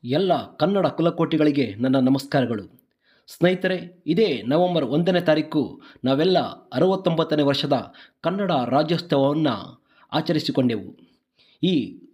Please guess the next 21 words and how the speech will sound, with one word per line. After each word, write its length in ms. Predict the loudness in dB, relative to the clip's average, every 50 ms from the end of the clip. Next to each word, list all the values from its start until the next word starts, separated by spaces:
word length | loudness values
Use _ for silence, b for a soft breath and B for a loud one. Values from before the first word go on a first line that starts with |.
| -4
ಸುಸಂದರ್ಭದಲ್ಲಿ 760 | -4 0 0 2 0 2 0 0 0 0 0 0 0 2 0 0 -2 -6 -12 B B B B B B
ತೊಂಬತ್ತು 420 | -6 -4 -2 -2 -2 -2 -2 -2 -2
ವರ್ಷಗಳ 380 | -2 -2 0 0 2 2 2 2 0 -4 -10 -8 -6
ಇತಿಹಾಸ 380 | -6 0 0 0 0 0 0 0
ಇರುವ 360 | 2 2 2 2 2 0 0 -2
ನಮ್ಮ 220 | 0 2 2 2
ಕನ್ನಡ 440 | 0 -2 -2 0 0 2 2 2 2 2 0 -2 -6 -14 -18 _ _
ಚಲನಚಿತ್ರಗಳ 640 | -2 -2 0 0 -2 -4 -8 -4 -2 0 2 2 0 0 -4 -8 B B B B B _
ಪ್ರಥಮಗಳ 480 | -8 -6 -4 -4 -4 -4 -2 0 0 0 -2 -2 -4 -2
ಸಾಧನೆಯನ್ನ 520 | 0 0 0 2 2 2 2 2 2 0 -2 -4 -8 -14 B B B B B B B -8
ಈ 120 | -4 -4 -4 -4 -6 -8 -14 -20 b b b b -2
ಸಂಚಿಕೆಯಲ್ಲಿ 560 | -2 0 0 0 -4 -2 0 2 4 4 4
ನಾನು 220 | 4 4 2 2 2
ನಿಮ್ಮ 260 | 2 4 4 4 4
ಮುಂದೆ 340 | 4 2 2 2 0 -2 -4 -2 0
ಇಡುತ್ತಿದ್ದೇನೆ. 520 | 0 0 2 2 2 2 2 -2 -4 -4 -10 -14 -18 _ _ _ _ _ _ _ _ _ _ _ _ _ _ _ -4
ಕೆಲವು 360 | -2 0 0 0 0 -2 -6 -10 -8
ಅಚ್ಚರಿಗಳ 540 | -8 -8 -6 -2 -2 0 2 2 2 4 4 4
ಮಾಹಿತಿಯಾಗಿರುವ 840 | 4 2 2 0 0 -2 -4 2 2 4 4 4 2 0 0 0 -2 -2 -4 -8 -4 2
ಈ 180 | 4 4 6 6
ವಿಡಿಯೋವನ್ನ 460 | 4 4 4 4 2 2 2 2 2